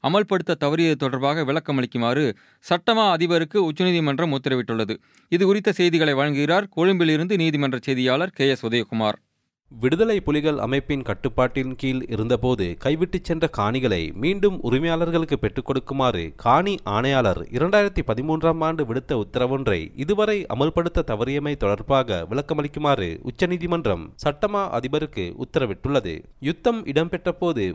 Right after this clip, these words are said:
Speaker 2: வன்னி மாவட்டத்தில் இருக்கின்ற தங்களது காணிகளை விட்டு வெளியேறியதாக தெரிவித்த மனுதாரர்கள் யுத்தம்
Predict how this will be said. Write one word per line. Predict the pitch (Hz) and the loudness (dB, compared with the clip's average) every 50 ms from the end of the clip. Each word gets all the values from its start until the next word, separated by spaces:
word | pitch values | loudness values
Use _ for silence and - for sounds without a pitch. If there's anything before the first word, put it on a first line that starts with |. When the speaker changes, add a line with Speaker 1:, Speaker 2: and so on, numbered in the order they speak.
| 82 92 127 | 0 0 0
Speaker 2:
வன்னி | 180 220 233 214 165 143 | 0 0 -2 -4 -4 -2
மாவட்டத்தில் | 135 151 175 175 170 180 170 - 175 175 160 139 | 0 0 0 0 0 -2 -4 -2 -2 -2 -2 -2
இருக்கின்ற | 131 131 - 170 170 143 123 92 82 78 - - - | -4 -4 -4 -6 -2 0 0 0 0 -2 -4 -4 -4
தங்களது | 156 190 214 226 220 185 170 - - | -2 0 0 0 0 0 -2 -4 -2
காணிகளை | 123 120 131 160 185 185 190 190 185 180 185 | -2 -2 0 0 0 0 0 0 0 -2 -2
விட்டு | 180 - 175 139 107 | -2 -2 -4 -2 -2
வெளியேறியதாக | 104 110 135 151 160 160 165 165 156 165 160 160 156 - | -2 -2 0 0 0 0 0 0 0 0 0 0 -2 -2
தெரிவித்த | 107 110 127 151 147 - 117 98 87 82 - - 101 | -2 -2 -2 -2 -2 0 0 0 0 -2 -4 -6 -4
மனுதாரர்கள் | 123 147 156 170 170 175 175 170 147 113 87 85 78 - - - 151 170 | -2 0 2 2 2 2 2 2 2 0 0 -2 -4 -8 -8 -4 -4 -4
யுத்தம் | 180 - - 247 220 | 0 0 0 0 0